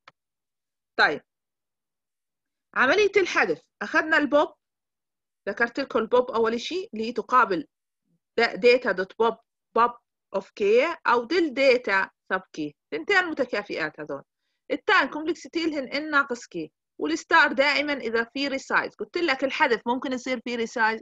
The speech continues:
آه ممكن يصير تقليص، مش تكبير، تقليص. بلحظة معينة أنا حاجز ألف ومش مستخدم غير مية، النظام ممكن يقلص الليست، خليها خمسمية مثلًا. بس إحنا بكوداتنا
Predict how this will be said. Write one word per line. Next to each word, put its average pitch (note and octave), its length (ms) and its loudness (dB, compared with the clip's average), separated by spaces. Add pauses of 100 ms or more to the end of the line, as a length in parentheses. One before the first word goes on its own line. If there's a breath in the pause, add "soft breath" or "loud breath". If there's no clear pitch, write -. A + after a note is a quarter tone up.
آه A#3 200 6
ممكن A3+ 280 -6
يصير B3+ 280 -6
تقليص، A#3 800 -4 (560)
مش A#3+ 140 -8
تكبير، A#3 560 -2 (580)
تقليص. A3+ 760 -6 (120)
بلحظة B3 380 2
معينة C4+ 540 0
أنا B3 100 -2
حاجز B3 500 -2
ألف C#4+ 360 -2
ومش A#3 220 -12
مستخدم B3 460 -4
غير B3 240 0
مية، F3+ 300 -8 (520)
النظام D4 420 4
ممكن E4+ 300 -8
يقلص C4 480 -4
الليست، F3+ 300 -6 (180)
خليها D4 240 -4
خمسمية G3+ 580 -10
مثلًا. D#3 280 -20 (720)
بس F4+ 200 0
إحنا F4 240 0
بكوداتنا C#4+ 960 2